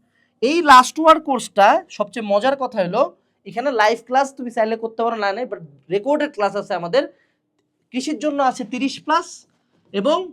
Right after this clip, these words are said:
গুচ্ছের জন্য আছে তিরিশ plus। অর্থাৎ তুমি যদি কৃষিতে না পায়ে পরবর্তীতে গুচ্ছের প্রিপারেশন নাও, এপ্রিল মে যেই মাসে হোক না কেন, তুমি এই রেকর্ডেড ক্লাসগুলো করতে পারবে। এবং আমাদের টিচার individually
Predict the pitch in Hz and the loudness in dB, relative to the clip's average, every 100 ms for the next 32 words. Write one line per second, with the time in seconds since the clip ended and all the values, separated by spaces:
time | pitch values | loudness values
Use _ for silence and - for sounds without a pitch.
0 | _ - 147 285 - 277 233 220 202 196 | _ -12 -8 -6 -4 -4 -4 -4 -4 -6
1 | 175 196 175 - 139 185 190 254 262 285 | -8 -8 -8 -10 -12 -12 -12 -10 -6 -6
2 | 294 302 339 359 311 269 226 220 269 320 | -6 -6 -6 -4 -2 -2 -2 0 -2 -4
3 | - 202 208 214 202 208 262 254 202 180 | -8 -8 -8 -14 -16 -16 -16 -12 -10 -8
4 | 175 147 147 - _ _ 214 220 247 226 | -8 -8 -10 -10 _ _ -6 -6 -6 -8
5 | 208 220 262 233 233 180 156 139 139 269 | -4 -2 0 -2 -4 -10 -10 -8 -6 -6
6 | 320 _ _ - 240 285 254 320 330 311 | -6 _ _ -14 -8 -6 0 2 4 2
7 | 311 311 302 233 190 214 214 220 - 190 | -2 -2 0 0 0 -4 -8 -8 -2 0
8 | 160 170 220 202 214 302 - - 240 254 | 0 -2 -4 -4 -4 -6 -8 -4 -2 -2
9 | 339 349 285 247 220 | 0 0 0 -2 -4